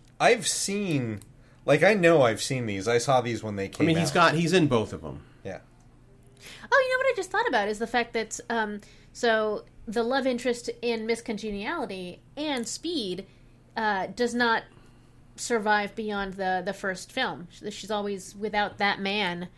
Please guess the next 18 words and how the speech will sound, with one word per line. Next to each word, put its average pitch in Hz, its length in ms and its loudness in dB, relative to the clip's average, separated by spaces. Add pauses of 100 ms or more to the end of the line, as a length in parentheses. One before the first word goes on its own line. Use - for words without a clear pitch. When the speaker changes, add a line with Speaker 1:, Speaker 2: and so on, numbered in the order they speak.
Speaker 1:
Yep. 135 180 0
Speaker 3:
in 196 120 -6
the 190 100 -4
second 196 320 -4
film. 196 260 -4 (1200)
Speaker 1:
Ocean's 147 440 4
Eight, 151 260 2
I 139 140 6
will 107 160 2
happily 104 380 0
watch 92 260 -2
again. 92 320 -6 (220)
Speaker 3:
Yes, - 440 -2
she's - 180 2
Speaker 2:
Yeah. - 60 -4
Speaker 3:
great 208 240 2
in 170 80 -10
that. 156 180 -10